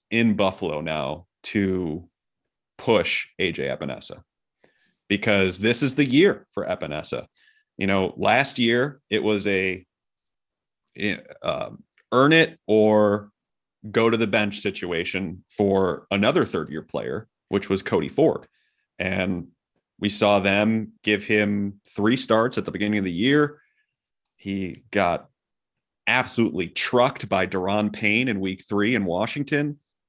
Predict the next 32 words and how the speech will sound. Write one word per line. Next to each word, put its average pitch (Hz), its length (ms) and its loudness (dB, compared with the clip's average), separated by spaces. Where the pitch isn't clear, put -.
and 98 840 -2
he 98 640 -4
was 98 400 0
removed 104 340 4
from 104 120 0
the 98 60 0
starting 95 300 -4
lineup 73 400 -6
immediately 82 640 -4
from 73 180 -2
there, 64 260 -8
from 95 120 -2
that 92 180 -2
point 76 180 -6
forward. 60 220 -8
He 107 60 0
made 139 180 6
a - 40 2
couple 127 260 0
of 117 60 0
starts 113 280 0
because 101 220 -4
of 95 80 -2
injuries 110 520 0
and 95 120 -8
guys 98 220 -4
going 98 200 -4
on 92 100 -6
the 78 60 -12
covid 104 320 0
list, 98 260 0
but, 87 200 -6